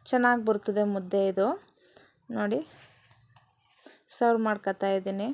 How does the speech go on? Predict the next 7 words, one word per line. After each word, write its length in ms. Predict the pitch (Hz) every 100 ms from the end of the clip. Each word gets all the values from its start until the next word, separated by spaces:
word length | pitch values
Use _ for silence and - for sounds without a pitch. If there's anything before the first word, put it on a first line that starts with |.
| - _ -
ನೋಡಿ 260 | 208 208 202
ರೆಡಿಯಾಗಿದೆ 640 | 202 196 214 208 196 190 220
ಸೊಪ್ಪು, 540 | - 208 - - -
ಸೊಪ್ಪು 320 | - 214 208 208
ಉಪ್ಪು 160 | -
ಸಾಂಬಾರು. 500 | - 202 202 190 214 - - _ -
ಈ 100 | 240